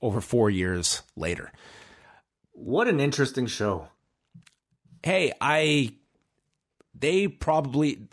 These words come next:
Speaker 1: like, they got this curveball twenty-four hours ago and had to not just redo this show, but redo the top matches at Survivor Series,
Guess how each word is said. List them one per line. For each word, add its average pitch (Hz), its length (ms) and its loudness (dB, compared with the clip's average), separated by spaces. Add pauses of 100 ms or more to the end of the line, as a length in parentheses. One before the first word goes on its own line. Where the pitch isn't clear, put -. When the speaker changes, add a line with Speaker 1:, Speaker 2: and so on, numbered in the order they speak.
(120)
Speaker 1:
like, 107 180 -4
they 180 140 2
got 202 200 -2
this 135 140 -2
curveball 160 680 0 (420)
twenty-four 170 440 0
hours 139 360 2
ago 117 340 0 (320)
and 107 240 0
had 113 180 0
to 113 220 0 (240)
not 180 160 0
just 180 180 0
redo 123 680 0 (280)
this 127 140 0
show, 123 520 0 (420)
but 131 240 -2
redo 135 640 2
the 117 80 0
top - 300 0
matches 120 520 0
at 123 140 -4
Survivor 120 420 0
Series, - 600 -4